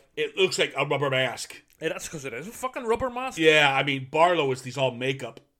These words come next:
Speaker 1: you know,
Speaker 2: I
Speaker 1: and this is just horrendous. There's no makeup in this.
Speaker 2: I,
Speaker 1: There's,
Speaker 2: I,
Speaker 1: it's
Speaker 2: <laughs> I've worn more convincing masks at Halloween as a kid.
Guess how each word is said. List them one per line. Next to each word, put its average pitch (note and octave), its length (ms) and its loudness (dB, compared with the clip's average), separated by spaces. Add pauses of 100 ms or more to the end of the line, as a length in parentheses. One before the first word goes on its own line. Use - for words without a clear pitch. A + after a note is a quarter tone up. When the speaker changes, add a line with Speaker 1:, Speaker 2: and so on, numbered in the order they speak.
(160)
Speaker 1:
you C3 140 -10
know, B2 240 -4
Speaker 2:
I E3 120 2
Speaker 1:
and A#2+ 260 -4
this C3+ 240 -8
is A2+ 160 -14
just - 340 -20
horrendous. A2+ 640 -10
There's F#3 160 -6
no F#3+ 100 2
makeup A#2+ 340 -6
in F#2+ 120 -20
this. - 380 -16 (120)
Speaker 2:
I, F#3+ 140 2
Speaker 1:
There's, D#3 280 -6
Speaker 2:
I, F3 120 -4
Speaker 1:
it's - 440 -10 (540)
Speaker 2:
<laughs> - 500 -20
I've G3 240 -4
worn E3 220 -8
more D#3+ 180 -6
convincing D3 520 -12
masks C3+ 400 -12
at C#3+ 80 -18
Halloween C#3 440 -10
as C#3 120 -12
a - 20 -20
kid. E3 480 -16